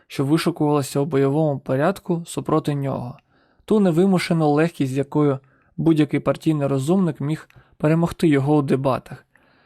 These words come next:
ті майстерно проникливі та хитромудрі аргументи, яких він не розумів,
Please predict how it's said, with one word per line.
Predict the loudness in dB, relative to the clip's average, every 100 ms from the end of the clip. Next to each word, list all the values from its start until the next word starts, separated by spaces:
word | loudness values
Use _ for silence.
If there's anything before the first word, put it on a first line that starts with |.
| _ _
ті | 0 2
майстерно | 2 0 0 0 0 -2
проникливі | -2 0 -2 0 0 0
та | -2 -2 -2
хитромудрі | -6 -8 -6 -4 -2 -2 -4
аргументи, | -4 -4 -4 -2 -4 -6 -8
яких | -10 -8 -8 -2
він | 0 0
не | -2
розумів, | -2 -2 -4 -4 -6 -8